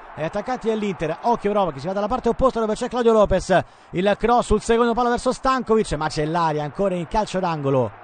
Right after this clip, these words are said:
Qui Keane, eh, ha superato Favalli, un'altra sterzata per superare Peruzzi, è stato bravissimo Angelo Peruzzi a intervenire, poi colpito da Akan Shukur.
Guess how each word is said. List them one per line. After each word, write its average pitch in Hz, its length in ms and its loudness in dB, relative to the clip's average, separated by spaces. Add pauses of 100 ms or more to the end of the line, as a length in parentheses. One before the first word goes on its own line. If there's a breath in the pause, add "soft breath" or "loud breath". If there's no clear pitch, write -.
(960)
Qui 156 120 -8
Keane, 185 600 -4
eh, 139 80 -10 (340)
ha - 80 -12
superato 202 580 -2
Favalli, 214 800 0 (580)
un'altra 208 340 -6
sterzata 226 680 -2
per 175 120 -4
superare 202 440 -4
Peruzzi, 185 440 -2
è - 20 -10
stato 117 160 -8
bravissimo 151 760 -4
Angelo 170 320 0
Peruzzi 160 340 -2
a 156 60 -6
intervenire, 180 540 -6
poi 170 360 0 (680)
colpito - 340 -4
da 156 500 -8
Akan 180 300 -10
Shukur. 131 720 -6